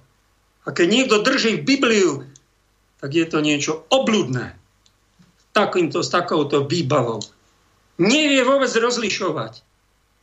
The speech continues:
Ešte predtým odsúdi niekoho, zatratí a nič iné. Nevie ho pochváliť, nevie niečo oceniť, nevie si niečo vážiť,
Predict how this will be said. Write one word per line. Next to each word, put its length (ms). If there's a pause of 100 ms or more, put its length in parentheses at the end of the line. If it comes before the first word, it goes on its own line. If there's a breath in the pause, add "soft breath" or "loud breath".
(1700)
Ešte 480
predtým 560
odsúdi 400
niekoho, 480
zatratí 880
a 80
nič 320
iné. 320 (640)
Nevie 320
ho 160
pochváliť, 720
nevie 320
niečo 400
oceniť, 560 (1600)
nevie 240
si 160
niečo 320
vážiť, 640